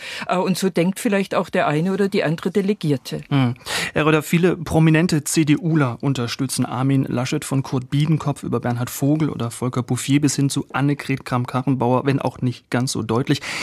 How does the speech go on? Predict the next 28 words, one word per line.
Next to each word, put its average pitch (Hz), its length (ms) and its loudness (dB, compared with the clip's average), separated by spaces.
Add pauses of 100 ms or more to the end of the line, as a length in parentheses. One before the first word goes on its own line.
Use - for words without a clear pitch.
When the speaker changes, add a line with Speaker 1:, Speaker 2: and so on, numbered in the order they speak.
(240)
Speaker 2:
Man 143 240 2
hat 170 140 2
da 185 100 4
sofort, 165 420 0
Frau 131 140 -2
Gauss 135 240 0
hat 143 80 -2
am 131 100 2
Anfang 165 280 0
der 139 80 2
Sendung 143 260 2
schon 143 140 -2
darauf 135 160 -4
hingewiesen, 151 420 2
die 139 140 2
Attacke 165 360 -2
von 156 180 2
Friedrich 156 440 2
Merz 151 300 4
im 151 100 2
Hinterkopf. 135 560 2
Das 135 180 -2
Partei-Establishment - 1500 0 (260)
wolle 147 300 4
ihn, 165 180 4
Friedrich - 480 -4
Merz, 135 280 0
verhindern. 131 480 0